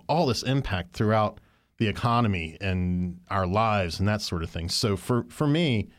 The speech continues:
um, I like these fights,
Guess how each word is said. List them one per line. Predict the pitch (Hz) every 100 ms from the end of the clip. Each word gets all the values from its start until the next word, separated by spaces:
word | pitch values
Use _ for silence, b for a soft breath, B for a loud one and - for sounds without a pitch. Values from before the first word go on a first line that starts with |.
| b b b b -
um, | 117 101 98 92 87 - _ _ _ _ _ _ _ _ _ _ _ _ _ _ _ _ _ _ _ -
I | 123
like | 143 101 131 -
these | 101 87
fights, | - 85 87 - - -